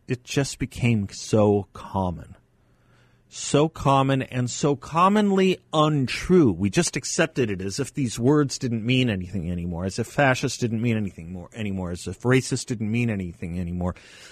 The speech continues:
as if tyrant didn't mean anything anymore, because they so vitiated and watered the use of those words, the meaning of those words down.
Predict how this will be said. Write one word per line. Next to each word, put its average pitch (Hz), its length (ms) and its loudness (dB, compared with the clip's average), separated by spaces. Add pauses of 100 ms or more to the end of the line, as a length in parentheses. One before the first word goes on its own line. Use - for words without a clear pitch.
(340)
as 117 120 -4
if 123 120 -2
tyrant 127 600 0
didn't 107 260 -2
mean 123 220 4
anything 98 420 -2
anymore, 98 360 2
because 117 380 -2
they 135 180 2
so 156 260 4
vitiated 127 720 4
and 107 200 2
watered 117 440 4
the 98 180 -6 (140)
use 120 400 2
of 98 140 0
those 107 300 2
words, 104 340 2
the 98 100 -4
meaning 113 400 4
of 98 80 2
those 98 280 2
words 98 380 0
down. 98 560 -2